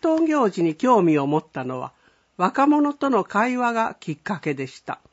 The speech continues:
糸切り場が若者に通じず、ロバのパン屋はわかるかと考えるうちに、失われつつあるけど、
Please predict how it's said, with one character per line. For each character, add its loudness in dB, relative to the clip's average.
糸 0
切 0
り 2
場 -2
が 2
若 -2
者 6
に 6
通 2
じ -4
ず、 -8
ロ 2
バ 4
の 2
パ 2
ン 2
屋 0
は 2
わ -4
か 2
る -2
か -6
と -12
考 0
え 2
る 0
う -2
ち -10
に、 -4
失 4
わ 6
れ 0
つ -6
つ 0
あ 6
る 0
け -4
ど、 -4